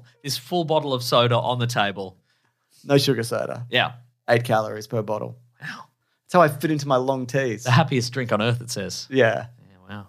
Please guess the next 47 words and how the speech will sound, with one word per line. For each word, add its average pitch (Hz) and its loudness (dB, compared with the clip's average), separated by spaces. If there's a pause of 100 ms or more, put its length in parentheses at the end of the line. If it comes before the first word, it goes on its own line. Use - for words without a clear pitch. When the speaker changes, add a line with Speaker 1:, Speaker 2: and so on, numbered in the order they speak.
Speaker 2:
See - -8
how 110 0
happy 107 -2
it 107 -4
is 107 -6
when 110 -10
we 101 -12
smash 113 -6
it. - -14
Speaker 1:
Yeah, - -20
that's - -20
right. 98 -20 (240)
Speaker 2:
Mason? 208 4
Speaker 1:
You're 107 -8
in 127 -6
for 113 -14
it, 87 -12
you 76 -18
dog. 95 -18
You - -20
dog 95 -8
of 92 -10
a 95 -16
drink. 101 -14 (440)
Speaker 2:
Ahsoka. 151 2
Speaker 1:
That's 127 -8
right. 165 0
Star 151 0
Wars 131 -4
is 101 -10
back, 98 -2
as 107 -8
I 107 -6
was 104 -8
saying. 107 -4
Speaker 2:
Yeah. 123 4 (180)
Uh, 156 6 (100)
what 202 4
do 214 -2
you 185 2
think 170 -4
the 151 -4
story 151 2
was? 120 2 (340)
Speaker 1:
Ahsoka's 381 2
back. - -6
Speaker 2:
Yep. 143 2